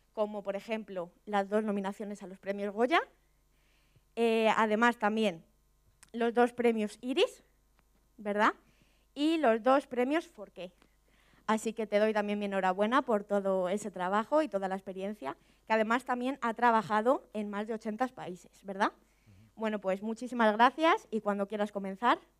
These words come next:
Speaker 1: tu
Speaker 2: Gra-,
Speaker 1: turno.
Speaker 2: gracias a ti. ¿Me escucháis bien? Sí, no sé si el micrófono va bien.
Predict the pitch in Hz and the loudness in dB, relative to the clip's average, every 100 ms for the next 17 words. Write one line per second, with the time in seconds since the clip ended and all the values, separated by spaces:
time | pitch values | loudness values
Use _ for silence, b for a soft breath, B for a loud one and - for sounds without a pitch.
0 | _ _ _ - 208 202 190 180 123 120 | _ _ _ -14 -12 -8 -8 -10 -12 -14
1 | 127 123 120 123 101 _ _ _ 123 147 | -16 -18 -16 -18 -18 _ _ _ -20 -14
2 | 156 143 160 190 202 - - - - _ | -10 -8 -8 -10 -16 -20 -20 -20 -20 _
3 | - - 143 147 143 131 123 131 110 117 | -20 -16 -10 -10 -12 -20 -20 -18 -16 -14
4 | 113 113 120 113 113 117 120 | -14 -14 -14 -14 -12 -12 -14